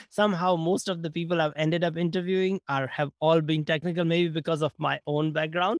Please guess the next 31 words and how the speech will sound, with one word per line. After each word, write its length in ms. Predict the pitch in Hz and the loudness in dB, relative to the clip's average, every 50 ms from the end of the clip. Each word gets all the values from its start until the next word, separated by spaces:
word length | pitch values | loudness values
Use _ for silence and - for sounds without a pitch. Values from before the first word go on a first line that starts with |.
| - _ | -2 _
But, 220 | 156 147 143 135 - | 0 0 0 -2 -4
but 220 | 147 151 151 127 139 | -4 -4 -4 -2 -2
yeah, 140 | 147 127 | -2 -2
I 80 | 131 139 | 0 2
mean, 220 | 147 147 147 143 | 2 2 2 2
there, 160 | 139 156 156 - | 2 0 -2 -2
there 240 | 147 160 170 165 135 | -2 -2 0 0 0
are 220 | 147 147 151 151 | 0 0 0 -2
few, 420 | - - - 175 165 151 147 147 143 - - | -4 -8 -6 -4 -2 -2 -2 -4 -6 -10 -16
few 440 | - - - 175 170 170 165 143 - | -20 -8 -4 -2 -2 -2 -2 -4 -6
people 400 | - 160 151 - - 147 165 220 - - - _ _ _ | -8 -8 -6 -6 -4 -2 -2 -4 -4 -10 -20 _ _ _
who 100 | - 143 | -4 -4
are 100 | 135 131 | -4 -2
really, 460 | 127 127 143 143 143 139 139 139 139 | 0 0 2 2 2 0 0 -2 -2
really 180 | 139 139 139 139 | -2 -2 -2 -2
knowledgeable, 640 | 135 135 135 135 139 139 135 147 147 170 214 220 202 - - | -2 0 0 0 0 0 0 -2 0 0 0 -2 -2 -2 -4
and 640 | 170 135 131 131 131 131 131 131 127 127 127 131 131 120 | -6 -4 -4 -4 -4 -6 -6 -6 -6 -8 -8 -10 -10 -10
I 100 | 123 135 | -10 -8
think 220 | - - 135 135 131 | -6 -4 -2 0 0
they 100 | 135 127 | -2 -2
can, 240 | - 139 139 139 - - - - - _ | -2 -2 -4 -4 -4 -10 -18 -20 -6 _
and 120 | 160 165 156 | 0 2 4
they 120 | 180 185 | 4 4
can 200 | 175 185 170 160 | 4 2 2 2
make 220 | 160 160 160 - - | 2 2 0 0 0
or 120 | 139 131 | -2 -2
break 340 | 127 139 139 139 135 - - | 0 0 0 0 0 -2 -2
any 580 | 139 135 139 139 135 139 139 135 135 131 127 123 | 0 2 2 2 2 0 0 -2 -2 -4 -6 -8
sort 220 | - - 139 131 | -4 -4 -2 -2
of 160 | 139 127 - | -2 -2 -2
a 320 | 135 131 127 127 127 127 | -2 -2 -2 -2 -2 -6